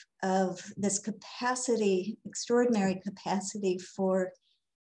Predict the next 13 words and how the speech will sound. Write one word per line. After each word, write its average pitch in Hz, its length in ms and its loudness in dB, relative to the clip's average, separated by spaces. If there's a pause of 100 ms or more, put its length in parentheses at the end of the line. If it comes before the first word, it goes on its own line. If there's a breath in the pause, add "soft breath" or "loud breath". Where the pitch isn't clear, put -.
(160)
chidush, 208 760 0
for 202 200 -2
ongoing 196 720 2
renewal, 185 600 -4 (240)
um, 196 380 0 (100)
that - 200 -8
you 202 180 0 (100)
have. 196 300 -8 (180)
And 196 140 -2
so 202 240 -6
my 202 200 2
bracha 220 460 0
tonight 220 480 4